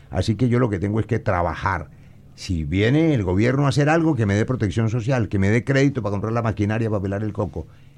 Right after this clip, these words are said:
Eso es lo que la gente necesita, un gobierno que lo acompañe sacando sus familias adelante.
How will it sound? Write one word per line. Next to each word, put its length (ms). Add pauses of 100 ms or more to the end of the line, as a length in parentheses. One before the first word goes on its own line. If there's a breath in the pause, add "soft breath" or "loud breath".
(180 soft breath)
Eso 220
es 40
lo 80
que 120
la 80
gente 420
necesita, 720
un 160
gobierno 480
que 140
lo 260
acompañe 800 (400 soft breath)
sacando 520
sus 140
familias 400
adelante. 420